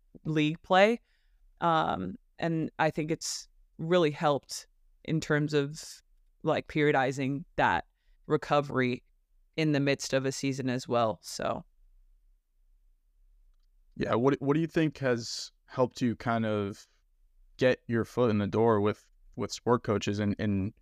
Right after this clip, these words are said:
Speaker 2: planning practice? 'Cause I think that's something that a lot of strength coaches struggle with, you know, thinking that it's, it's not really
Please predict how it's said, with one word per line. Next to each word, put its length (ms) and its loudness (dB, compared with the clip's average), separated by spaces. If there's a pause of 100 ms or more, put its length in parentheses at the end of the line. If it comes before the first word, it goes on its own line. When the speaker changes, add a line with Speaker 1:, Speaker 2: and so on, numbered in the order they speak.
(440)
Speaker 2:
planning 320 0
practice? 400 2
'Cause 140 -2
I 80 4
think 180 0
that's 180 0
something 640 -2
that 320 0 (540)
a 40 0
lot 320 6
of 100 -2
strength 280 -4
coaches 640 -4 (200)
struggle 460 2
with, 260 -2 (380)
you 80 -2
know, 140 2
thinking 380 0
that 320 -2
it's, 220 -10
it's 200 -8
not 180 2
really 400 0